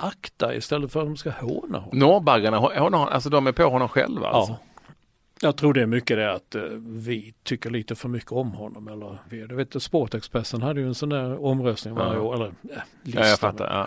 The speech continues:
Speaker 1: hundra
Speaker 2: ja.
Speaker 1: be-, hu-, han vann ju ett år. Den enda, <laughs> den enda icke-svensk som har vunnit därför att han är, han har gjort skidsporten större. Det är lika med personligheten. Han har
Speaker 2: Mm.
Speaker 1: gjort skidsporten större än vad det är. Som, som en Johan Olsson, som en Emil Jönsson som går liksom lite utanför.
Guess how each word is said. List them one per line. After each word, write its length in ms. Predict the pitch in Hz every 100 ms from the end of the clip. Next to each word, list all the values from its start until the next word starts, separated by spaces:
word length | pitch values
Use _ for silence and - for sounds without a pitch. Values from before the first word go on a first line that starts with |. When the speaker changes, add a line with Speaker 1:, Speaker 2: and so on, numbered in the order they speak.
| 131
Speaker 1:
hundra 220 | 117 107
Speaker 2:
ja. 60 | 104
Speaker 1:
be-, 160 | 110 110
hu-, 260 | 120 -
han 200 | 123 135
vann 220 | 139 -
ju 100 | -
ett 220 | 156 - -
år. 200 | - 107
Den 140 | 117
enda, 220 | 123 127 117 - -
<laughs> 160 | - _
den 240 | - 139
enda 300 | 139 123 131
icke-svensk 640 | 139 139 117 127 117 110
som 140 | - 113
har 80 | 110
vunnit 360 | 117 123 87
därför 260 | 104 101 107
att 100 | -
han 120 | 113
är, 140 | 120 113 - - - - -
han 240 | - 196 196
har 100 | 185
gjort 240 | 202 202
skidsporten 760 | - 196 185 - 180 143 175 156
större. 460 | - - 196 131
Det 100 | 156
är 100 | 190
lika 280 | 170 180 170
med 260 | 175 175 160
personligheten. 760 | 170 - 247 - 92 - 98
Han 60 | 131 110
har 60 |
Speaker 2:
Mm. 40 | 175
Speaker 1:
gjort 100 | 175
skidsporten 680 | - 165 175 - - 143 180
större 360 | 143 190 160 147
än 60 |
vad 100 | 156
det 100 | 175
är. 60 | 151
Som, 280 | - 196 175 - - -
som 320 | - 202 180
en 120 | 175
Johan 300 | 170 165 165
Olsson, 380 | 175 147 127 131
som 180 | 123 143
en 80 | 135
Emil 280 | 135 135 139
Jönsson 520 | 151 107 98 110 107
som 400 | - 123 127 117
går 220 | 139 120
liksom 280 | 117 - 117
lite 220 | 135 113
utanför. 560 | 127 - 120 107 -